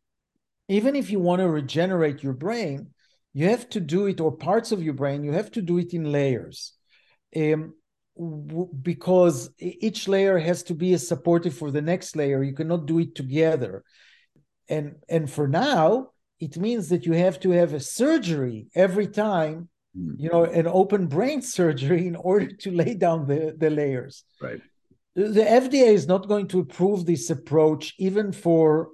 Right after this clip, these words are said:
Speaker 1: uh, for a study, right? So I, I, I, I think the obstacles now are much greater than what will become just an injection. <laughs>
Speaker 2: Sure.
Speaker 1: Okay. Um,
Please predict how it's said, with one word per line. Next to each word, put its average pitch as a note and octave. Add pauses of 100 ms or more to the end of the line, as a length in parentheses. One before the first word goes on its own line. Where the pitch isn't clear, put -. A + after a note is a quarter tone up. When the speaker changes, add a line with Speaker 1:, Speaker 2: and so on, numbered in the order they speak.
Speaker 1:
uh, D3+
for D#3
a C#3+
study, D3
right? F3+ (600)
So F#3 (200)
I, F3 (100)
I, F3+
I, E3 (100)
I F#3
think A#3+
the F3+
obstacles F#3+
now D3+
are D3
much D#3
greater D3+ (420)
than D#3+
what E3+
will G3
become E3
just -
an C#3+
injection. D3+
<laughs> F3+ (400)
Speaker 2:
Sure. D3
Speaker 1:
Okay. G#3+ (580)
Um, D#3